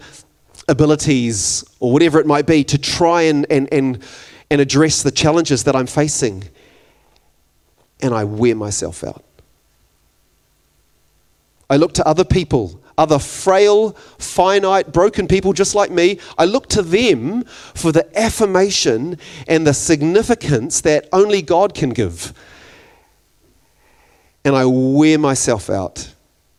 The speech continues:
trying to please them. I look to my own achievements to, to, to try and feel secure or, or significant, and they're never enough.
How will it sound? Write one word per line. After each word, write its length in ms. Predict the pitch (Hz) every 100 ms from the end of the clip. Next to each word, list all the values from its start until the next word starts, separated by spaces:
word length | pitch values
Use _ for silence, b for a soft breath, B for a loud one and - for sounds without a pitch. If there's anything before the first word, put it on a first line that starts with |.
| _ _ -
trying 240 | 127 117
to 60 | 113
please 340 | 120 107 90
them. 220 | 90 85 - _ _ _ _ _ _ _ _ _ _ _ _ _ _ _ _ _ _ _ _ _ _ _ _ _ -
I 60 |
look 180 | 147 202
to 120 | - 175
my 180 | 156
own 360 | 156 165 160 139 B B B B _ _ -
achievements 800 | 151 - 262 240 240 180 - -
to, 160 | - 165
to, 340 | - - 180
to 720 | - - _ _ _ _ -
try 260 | - 196 196
and 160 | 175 156
feel 360 | - 190 170
secure 580 | - 165 - 247 254 190
or, 60 | 156
or 260 | 175 165
significant, 880 | 156 190 170 262 262 - 156 135 - - B B B B B B B B B
and 160 | 180
they're 60 | 180
never 340 | 202 262 220
enough. 580 | 131 110 90 - - -